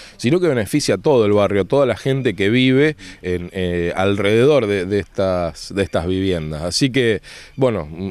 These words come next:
la verdad que un orgullo, me, me siento muy contento de que haya llegado al fin este día. Quiero aprovechar, eh, para invitar a todos los vecinos, como vos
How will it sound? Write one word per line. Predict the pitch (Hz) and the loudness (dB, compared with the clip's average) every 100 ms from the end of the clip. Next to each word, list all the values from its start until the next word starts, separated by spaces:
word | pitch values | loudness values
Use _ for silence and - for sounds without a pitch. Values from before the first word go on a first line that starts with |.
| - | -8
la | 87 95 104 | -4 -2 0
verdad | 113 135 | 2 2
que | 120 113 107 101 | 2 0 2 2
un | 101 110 117 | 0 0 0
orgullo, | 110 117 139 143 143 131 | 2 4 4 2 0 0
me, | 110 98 92 | 0 -2 -2
me | 90 | -6
siento | - 107 110 92 | -6 -4 -2 -2
muy | 95 127 | -2 -2
contento | 120 107 104 123 107 | 0 -2 -2 -4 -2
de | 101 87 | -2 -2
que | 90 87 | -2 0
haya | 101 104 | 0 -2
llegado | 92 101 113 110 | -2 0 2 2
al | |
fin | 92 113 110 | 0 -2 -4
este | 87 104 | 0 2
día. | 131 156 151 - - - - - - - | 4 2 0 -8 -20 -18 -18 -18 -10 -2
Quiero | 123 | 0
aprovechar, | 123 113 117 110 139 143 131 113 | 2 2 2 2 2 2 0 -2
eh, | 95 92 | 0 2
para | 101 104 | 2 2
invitar | 113 110 120 135 | 2 2 2 2
a | 117 | 2
todos | 139 139 | 2 2
los | 117 | 2
vecinos, | 117 147 143 | 0 0 2
como | 113 110 | 2 4
vos | 123 131 104 | 4 4 2